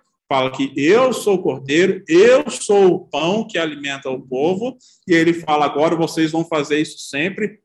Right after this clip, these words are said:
até que eu volte. Então, é um evento que conecta o passado com o presente e antecipa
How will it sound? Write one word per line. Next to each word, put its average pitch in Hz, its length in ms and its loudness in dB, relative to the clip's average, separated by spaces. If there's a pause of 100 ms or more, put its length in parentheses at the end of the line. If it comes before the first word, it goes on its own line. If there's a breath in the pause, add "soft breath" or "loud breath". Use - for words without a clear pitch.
(120)
até 160 560 -2
que - 120 -4
eu 170 260 0
volte. 156 640 -2 (360 soft breath)
Então, 165 340 -2
é 175 40 0
um 196 120 2
evento 165 500 -2
que 175 120 -16
conecta 147 540 -4
o 139 100 -6
passado 160 1200 -2
com 208 160 0
o 190 100 -2
presente 185 920 -2 (320 soft breath)
e 175 80 2
antecipa 226 1040 0